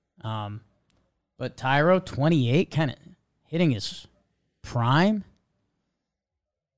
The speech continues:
sexually. Um, and the first two rounds of the draft were brought to you by Jackpot. Hey-o! Jackpot. What would you do if you won the lottery, Jim?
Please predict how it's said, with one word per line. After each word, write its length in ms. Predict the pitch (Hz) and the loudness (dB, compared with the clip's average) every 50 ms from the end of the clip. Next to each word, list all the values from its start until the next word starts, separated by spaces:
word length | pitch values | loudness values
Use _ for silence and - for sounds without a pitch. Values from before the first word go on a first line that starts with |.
| _ _ _ _ _ | _ _ _ _ _
sexually. 800 | - - - 135 143 160 - - - 190 190 196 208 220 208 - _ _ _ _ _ _ - _ - - - - - | -12 -6 -2 -2 -2 -2 -4 -4 -4 -2 -2 0 -2 -2 -6 -8 _ _ _ _ _ _ -20 _ -14 -14 -12 -6 -2
Um, 560 | 147 156 160 160 160 165 165 165 165 160 - - | 2 4 4 6 6 4 4 2 0 -4 -8 -4
and 500 | - 190 233 262 277 262 240 226 226 - - - - - _ _ _ _ - | 0 2 4 6 6 6 6 4 2 -4 -10 -16 -20 -20 _ _ _ _ -16
the 60 | 143 | -14
first 320 | - - 185 196 190 196 | -6 -2 -2 -2 0 0
two 120 | - 202 185 | 2 2 4
rounds 260 | 175 170 175 170 156 | 6 6 6 6 4
of 60 | 156 | 2
the 60 | 147 | 2
draft 260 | 131 147 156 160 151 - | 4 4 4 4 4 2
were 80 | 139 | 2
brought 240 | 127 151 156 151 147 | 4 4 4 4 4
to 60 | 151 151 | 2 0
you 20 | |
by 200 | 127 147 143 143 | 2 4 2 2
Jackpot. 840 | 131 113 - 143 165 208 262 302 - - - 233 226 226 226 233 233 - - - _ | 2 -2 -2 2 2 4 4 2 0 4 6 8 8 8 8 6 2 -2 -10 -10 _
Hey-o! 540 | - 220 302 330 311 285 277 277 269 277 - - _ _ _ _ _ _ _ _ _ _ _ _ _ _ _ _ _ _ _ _ _ _ _ | 4 8 8 10 10 10 10 8 6 4 -4 -16 _ _ _ _ _ _ _ _ _ _ _ _ _ _ _ _ _ _ _ _ _ _ _
Jackpot. 840 | _ - 147 160 175 175 175 - - 170 175 175 175 180 175 - - - _ | _ 4 6 6 6 6 4 2 4 6 8 10 10 8 6 4 -2 -14 _
What 180 | - 160 233 285 | 4 6 6 6
would 120 | 302 240 | 6 2
you 60 | 277 | 0
do 160 | 247 220 262 254 | 0 2 2 2
if 100 | 220 185 | 2 2
you 80 | 226 | 2
won 120 | 220 220 214 | 2 2 4
the 60 | 214 | 4
lottery, 340 | 214 208 175 131 120 110 107 | 6 6 6 4 4 2 0
Jim? 280 | - 117 117 131 131 | -2 0 0 0 -2